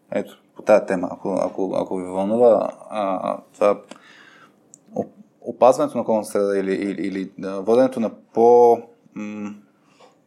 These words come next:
съобразен с себе си, нали, а, здравословен начин на живот и, и, е-, е-, екосъобразен,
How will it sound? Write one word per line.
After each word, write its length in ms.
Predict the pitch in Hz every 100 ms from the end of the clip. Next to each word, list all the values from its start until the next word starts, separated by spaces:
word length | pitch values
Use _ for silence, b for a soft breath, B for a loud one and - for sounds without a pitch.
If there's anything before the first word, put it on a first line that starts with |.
| -
съобразен 840 | - 98 90 95 90 98 101 95 _
с 180 | - 92
себе 400 | - 117 104 101
си, 220 | - 87
нали, 300 | 87 90 - - -
а, 240 | - -
здравословен 500 | 90 92 87 - 110
начин 200 | 117 113
на 60 | 113
живот 280 | 104 104 104
и, 40 |
и, 240 | 90 - 92
е-, 340 | 92 90 -
е-, 80 | -
екосъобразен, 640 | - - - 92 104 110